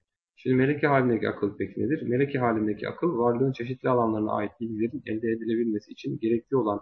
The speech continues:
ilkelerin kazanıldığı bir aşamayı ifade eder. Bir başka deyişle bu aşama aklın tanım yapabilmesi ve akıl yürütebilmesi için özdeşlik,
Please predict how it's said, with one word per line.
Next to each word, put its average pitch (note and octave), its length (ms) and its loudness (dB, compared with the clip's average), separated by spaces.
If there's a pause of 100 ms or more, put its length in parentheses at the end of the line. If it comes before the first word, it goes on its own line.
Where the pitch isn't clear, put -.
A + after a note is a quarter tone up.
ilkelerin G#2+ 480 -2
kazanıldığı G#2+ 680 -2
bir B2+ 260 -4 (520)
aşamayı A2 460 -2
ifade A2 460 -2
eder. A2 400 -4 (1500)
Bir C3 120 4
başka D3 320 2
deyişle D3 400 2
bu D3 100 4
aşama C3+ 300 0
aklın - 580 -2
tanım C3 240 4
yapabilmesi A2+ 640 2
ve C3 60 0
akıl - 240 -2
yürütebilmesi G#2+ 640 0
için C3+ 260 -4
özdeşlik, A#2 540 0